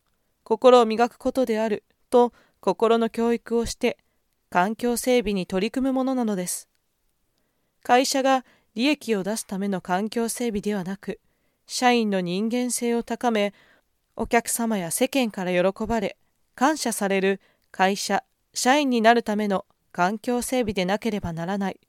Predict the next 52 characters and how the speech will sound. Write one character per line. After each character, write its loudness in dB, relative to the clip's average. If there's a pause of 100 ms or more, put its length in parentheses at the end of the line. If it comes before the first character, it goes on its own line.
(180)
と 6
思 4
っ -2
て -4
い -2
ま -6
す。 -10 (960)
社 4
員 0
教 0
育 -6
も -4
同 -6
じ -8
で -6
す。 -10 (1040)
社 4
員 2
教 2
育 -2
の -2
目 -4
的 -4
を -2 (340)
利 -4
益 -4
で -6
す -8 (280)
と 4
定 2
義 -4
す 0
る 2
と、 0 (340)
社 0
員 -2
教 0
育 -4
は 0
手 -4
段 -2
に -2
な -4
り -4
ま -4
す。 -12 (1120)
教 2
育 -2
の -2
仕 -4
方 -4
も -2